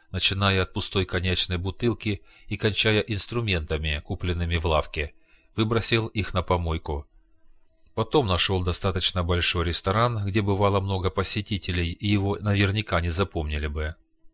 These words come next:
Впрочем, существенное значение имело и то,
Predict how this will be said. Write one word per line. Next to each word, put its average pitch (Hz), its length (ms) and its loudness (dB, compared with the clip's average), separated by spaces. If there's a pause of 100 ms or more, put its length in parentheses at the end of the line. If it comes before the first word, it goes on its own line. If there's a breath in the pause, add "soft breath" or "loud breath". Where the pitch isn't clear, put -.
(200)
Впрочем, 110 400 2
существенное 95 680 0
значение 90 680 -2
имело 101 380 0
и 98 60 0
то, 127 320 -2